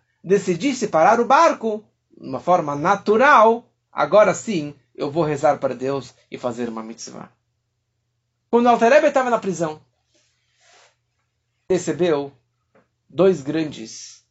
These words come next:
enormes visitantes. Mas que não foi, não foi o ministro e nem o czar. Eles vieram do outro mundo, do mundo da verdade, do paraíso.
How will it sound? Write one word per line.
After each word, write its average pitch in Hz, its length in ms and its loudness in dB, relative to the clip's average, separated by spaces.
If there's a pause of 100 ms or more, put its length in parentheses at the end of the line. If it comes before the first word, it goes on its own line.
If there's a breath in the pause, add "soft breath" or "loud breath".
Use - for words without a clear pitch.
(240)
enormes 143 920 -2 (300)
visitantes. - 1000 -16 (100)
Mas 170 180 4
que 196 60 -8
não 196 180 0
foi, 196 240 0
não 180 140 -2
foi 196 140 2
o - 20 2
ministro 240 640 -4
e 180 80 -6
nem 196 160 -2
o 196 80 -4
czar. 143 480 -2 (1200)
Eles 160 240 0
vieram 156 560 2 (580)
do 131 180 -10
outro 175 260 -4
mundo, 117 540 -12
do 123 100 -16
mundo 135 240 -8
da 131 80 -4
verdade, 120 500 -2
do 120 80 -12
paraíso. 120 580 -8